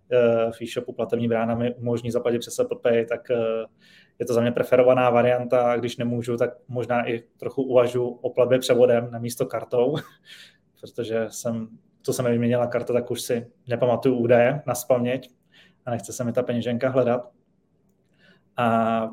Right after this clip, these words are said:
když budeme třeba u té platby kartou, tak, eh, kromě Apple Pay, Google Pay, tak, eh,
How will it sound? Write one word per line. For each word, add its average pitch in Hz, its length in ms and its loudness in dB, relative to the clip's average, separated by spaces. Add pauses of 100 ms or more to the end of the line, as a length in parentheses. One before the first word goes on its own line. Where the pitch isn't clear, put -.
(140)
když 127 180 -2
budeme 135 220 4
třeba 135 180 2
u 131 60 2
té 143 120 -6
platby 143 280 4
kartou, 135 400 2
tak, 135 280 0
eh, 127 300 6
kromě 127 280 -2
Apple 131 220 -4
Pay, 131 300 4
Google 120 240 -6
Pay, 127 500 2 (340)
tak, 120 300 -4
eh, 127 40 2